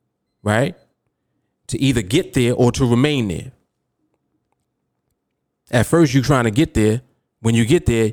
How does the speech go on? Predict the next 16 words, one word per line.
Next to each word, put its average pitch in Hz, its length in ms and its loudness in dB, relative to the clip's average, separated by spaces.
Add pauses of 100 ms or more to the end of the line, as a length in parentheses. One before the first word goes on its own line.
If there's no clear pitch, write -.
(120)
you're 123 120 0
trying 127 240 0
to 117 40 0
stay 147 240 -2
there. 95 260 -6 (880)
That 139 220 0
requires, 131 760 0
on 120 160 2
your 139 160 4
part, 120 400 0
the 120 80 0
mindset 139 580 0
to 110 100 -6
remain 101 380 -4
the 107 40 -4
same. 117 440 -6